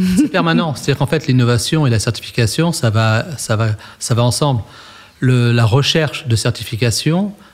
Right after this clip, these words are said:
Speaker 2: va passer aussi, pour les entreprises, euh, s-,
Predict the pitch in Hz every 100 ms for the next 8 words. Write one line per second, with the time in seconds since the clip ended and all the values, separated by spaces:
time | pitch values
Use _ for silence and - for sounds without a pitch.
0 | - 120 - 120 - 123 135 - 196 202
1 | - - - 120 113 117 113 113 151 185
2 | 151 95 - 107 104 107 113 113 - -